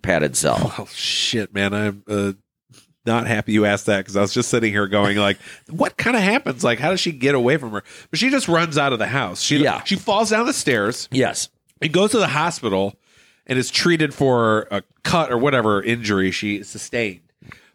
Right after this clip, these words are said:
Speaker 2: But, and then she's talking to the orderly and she's like, <sighs> "I didn't even tell them that I," <laughs> she, she says it so casually. It's such a weird moment delivery where she's just like, "I didn't even tell them I suspect my daughter has killed everyone in my family.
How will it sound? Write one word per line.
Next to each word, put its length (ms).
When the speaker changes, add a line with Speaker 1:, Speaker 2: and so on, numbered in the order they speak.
Speaker 2:
But, 300
and 120
then 120
she's 240
talking 460
to 100
the 100
orderly 680
and 180
she's 260
like, 440
<sighs> 720
"I 100
didn't 220
even 200
tell 300
them 180
that 140
I," 340
<laughs> 120
she, 240
she 220
says 220
it 100
so 200
casually. 400
It's 120
such 120
a 60
weird 400
moment 400
delivery 400
where 160
she's 220
just 180
like, 200
"I 80
didn't 140
even 140
tell 260
them 200
I 220
suspect 480
my 140
daughter 520
has 140
killed 320
everyone 400
in 80
my 160
family. 560